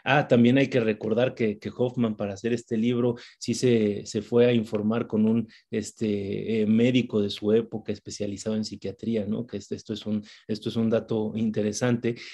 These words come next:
E incluso, eh, hay se-, versiones que señalan que hizo ca-, eh, modificaciones en la,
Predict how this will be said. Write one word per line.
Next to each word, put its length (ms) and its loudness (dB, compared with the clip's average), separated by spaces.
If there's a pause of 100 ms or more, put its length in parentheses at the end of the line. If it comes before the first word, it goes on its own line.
(140)
E 120 6
incluso, 1000 6
eh, 280 -6
hay 180 0
se-, 200 0
versiones 520 0
que 120 -6
señalan 520 0
que 120 -6
hizo 240 -4
ca-, 120 0
eh, 140 2
modificaciones 960 0
en 120 -2
la, 180 -6